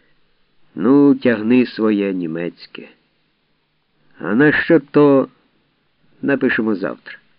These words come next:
На кий чорт тут ще писати, товаришу Качан? Домовимось і кляпа. Перейшли на іншу буденну мову,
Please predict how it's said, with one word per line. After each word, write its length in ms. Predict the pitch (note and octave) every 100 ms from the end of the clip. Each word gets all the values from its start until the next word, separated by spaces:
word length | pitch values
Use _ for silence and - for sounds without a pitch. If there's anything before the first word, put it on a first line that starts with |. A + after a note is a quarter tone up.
| _ _ _ _ _ _ _ _ _ _ _ _ _ _ _
На 120 | - D3+ _
кий 180 | - G#3 -
чорт 320 | - F3+ -
тут 180 | - D#3
ще 240 | - - D#3
писати, 460 | D3+ - D3+ C#3
товаришу 460 | A2 B2 C3 - -
Качан? 360 | - - - - _ _ _ _ _ _
Домовимось 840 | A2+ A#2+ F#3 A3 F3 G2+ D#2 - F3
і 80 |
кляпа. 520 | E3+ - D2+ D2+ - - _ _ _ _ _ _ _ _ _ _ _ _ _ _ _ _ _ _ _ _ _ _ _ _ _ _ _
Перейшли 440 | - A2+ C3+ G#3 A3
на 100 | G#3+
іншу 420 | G3+ F#3+ - F3
буденну 680 | D#3 D#3 B2+ B2 A2+ A2+ A2
мову, 580 | G#2 G#2 G2 F2+ F2